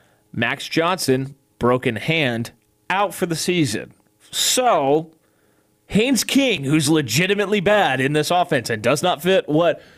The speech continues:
Jimbo Fisher wants to do, is leading this team. Alabama is going to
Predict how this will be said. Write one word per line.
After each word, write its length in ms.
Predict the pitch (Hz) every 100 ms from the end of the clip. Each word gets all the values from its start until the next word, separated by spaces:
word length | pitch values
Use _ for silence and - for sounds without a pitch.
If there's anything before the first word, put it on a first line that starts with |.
| _
Jimbo 380 | - 175 185 175
Fisher 400 | - 185 180 165
wants 480 | 131 95 120 156 -
to 100 | 180
do, 520 | 175 247 165 123 113 _ _ _ _ _ _ -
is 160 | 104
leading 280 | 135 165 175
this 200 | 165 -
team. 440 | 165 147 139 131 - _ _ _ _ 123
Alabama 540 | 175 220 196 190 180
is 220 | 139 143 117
going 360 | 151 151 156
to 280 | 147 151